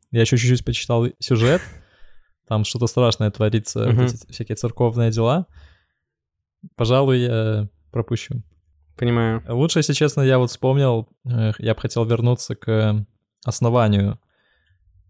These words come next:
Speaker 1: Помнишь, там были всякие продолжения?
Speaker 2: Азимут, к,
Speaker 1: А,
Speaker 2: или как его
Speaker 1: Айзек
Speaker 2: там?
Speaker 1: Азимов, да.
Speaker 2: Айзек, да.
Speaker 1: Там на самом деле
Speaker 2: Да, помню.
Speaker 1: что-то поинтереснее было.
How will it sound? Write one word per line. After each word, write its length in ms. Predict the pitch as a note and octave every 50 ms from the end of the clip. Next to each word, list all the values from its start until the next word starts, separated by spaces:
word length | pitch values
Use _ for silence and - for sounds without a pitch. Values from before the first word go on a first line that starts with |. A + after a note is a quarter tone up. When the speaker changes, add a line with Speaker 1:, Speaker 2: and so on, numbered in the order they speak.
| _ -
Speaker 1:
Помнишь, 280 | - A2 A#2 C#3 C#3+
там 220 | - - A#2 A#2 A#2
были 200 | A#2 A#2+ A2 A2
всякие 280 | - - G#2+ - G#2+
продолжения? 720 | - A2+ A2 G#2+ G#2+ G#2+ A2 A2+ B2 B2+ A#2+ A2 G#2 G#2+ G#2+ _ _ _ -
Speaker 2:
Азимут, 640 | - B2+ C3+ C3+ C#3 C#3+ C#3 C3+ C3 C3 B2+ B2+ _ _ _ _ -
к, 120 | - - -
Speaker 1:
А, 420 | B2+ B2 A#2 A2+ A2+ A2 A2 A2 G#2+
Speaker 2:
или 80 | G#2+ G#2
как 80 | A#2 A#2+
его 40 | A#2+
Speaker 1:
Айзек 280 | A#2+ A2+ A2 G#2+ G2+
Speaker 2:
там? 180 | - G#2+ G#2 A2
Speaker 1:
Азимов, 420 | A2+ A2+ A2 A2+ A2 G#2 G#2+ G#2
да. 260 | G#2+ A2 G#2+ G#2+ G#2+ - - - _ _ _ _ _ _ _ _ _ _ _ _ _ _ _ _ -
Speaker 2:
Айзек, 560 | - B2 A#2 A2+ A2+ A2 G#2+ A2 A2 G2 - - _ _ _ _ -
да. 340 | A#2+ A2+ A2+ A2 A2 A2 - - - - - - - - - -
Speaker 1:
Там 120 | - A2 A2
на 60 | A2
самом 200 | - A#2+ A#2 A2+
деле 380 | A2 A#2 A2+ G#2+ A2 A2 A2 A2+ _ _ _ -
Speaker 2:
Да, 180 | B2 C3 B2
помню. 340 | F#2+ - D3 C#3+ B2 A2+ A2
Speaker 1:
что-то 300 | G#2 F#2 B2 A2+ - A#2
поинтереснее 680 | - A#2+ A#2 A#2 A2 - C3 B2+ G#2 G2+ - A2+ G2+
было. 380 | G2 G2+ G2+ G2+ G#2 G#2+ A2